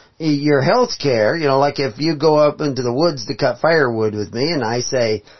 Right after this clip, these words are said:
uh, "You gotta wear the chaps and you gotta wear the hard hat and you gotta wear the, the, uh, ear protection." And then you say, "I don't want to." Well, then you can't come. Because if I'm gonna be responsible for what you're doing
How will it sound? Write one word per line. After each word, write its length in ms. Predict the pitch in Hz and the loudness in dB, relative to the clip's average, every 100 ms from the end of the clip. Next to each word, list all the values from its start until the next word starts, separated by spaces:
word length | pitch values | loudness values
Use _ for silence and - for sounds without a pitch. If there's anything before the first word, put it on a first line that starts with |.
| - _ - - | -20 _ -18 -2
uh, 200 | 135 127 | 2 2
"You 180 | 123 113 | 2 0
gotta 180 | 131 131 | 0 2
wear 220 | 135 135 | 4 2
the 100 | 135 | 0
chaps 640 | - 165 127 139 - - - | 0 2 2 0 -2 -8 -6
and 140 | 131 | -2
you 60 | 123 | 2
gotta 180 | 123 | 2
wear 220 | 127 131 120 | 4 2 2
the 80 | |
hard 240 | 123 123 120 | 2 2 4
hat 200 | 120 131 | 2 0
and 100 | 123 | -2
you 60 | |
gotta 200 | 127 127 | 0 2
wear 320 | 127 131 131 127 | 2 2 2 2
the, 260 | 123 123 _ _ _ _ _ | -2 -2 _ _ _ _ _
the, 500 | 135 120 127 127 127 | -10 -2 0 2 2
uh, 240 | 123 120 123 | 4 4 2
ear 180 | 180 202 | 2 2
protection." 500 | 151 123 104 - - _ _ - | 0 -2 -2 -4 -14 _ _ -8
And 140 | 117 | -6
then 180 | 127 139 | -4 -4
you 120 | 143 | -4
say, 240 | 127 139 139 | -2 0 2
"I 240 | 185 262 | 2 4
don't 260 | 277 254 240 | 4 4 4
want 400 | 247 240 170 - | 4 2 2 0
to." 340 | 120 90 - _ | 0 0 -6 _
Well, 240 | 135 139 147 | -2 0 0
then 220 | 156 180 | -2 -4
you 80 | 180 | -4
can't 220 | 175 175 | -4 -4
come. 360 | 233 254 120 - _ _ _ _ _ _ _ _ _ _ _ 143 | 0 0 -2 -8 _ _ _ _ _ _ _ _ _ _ _ -4
Because 640 | 143 156 143 143 139 131 | 0 2 2 2 0 -4
if 320 | - 135 117 | -4 -2 0
I'm 240 | 131 214 233 | 2 2 2
gonna 180 | 208 | 2
be 120 | 160 139 | 2 2
responsible 880 | 120 - 135 151 220 - 117 113 | 2 -2 0 2 0 -2 -2 -2
for 180 | - 123 | -2 0
what 240 | 123 131 120 | 2 0 0
you're 160 | 117 | -6
doing 600 | 104 147 240 139 87 104 | 0 4 4 2 -2 -10